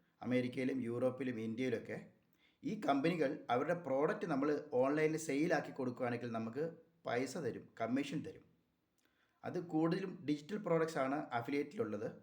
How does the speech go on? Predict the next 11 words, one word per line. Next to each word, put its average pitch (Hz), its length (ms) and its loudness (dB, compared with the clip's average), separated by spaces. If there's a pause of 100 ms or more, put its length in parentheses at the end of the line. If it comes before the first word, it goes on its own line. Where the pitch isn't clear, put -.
(260)
മാത്രമല്ല, 147 460 0
ഫിസിക്കൽ 147 400 -4
പ്രോഡക്ട്സ്, 139 440 0
ജ്വല്ലറി 127 600 0 (180)
എന്നിവ 131 360 0 (720)
കൂടിയുണ്ട്. 127 600 -4 (600)
നമ്മൾ 160 220 4
എന്ത് 170 180 6
ചെയ്യണമെന്ന് 165 380 8
വെച്ച് - 140 -4
കഴിഞ്ഞാൽ, 151 360 0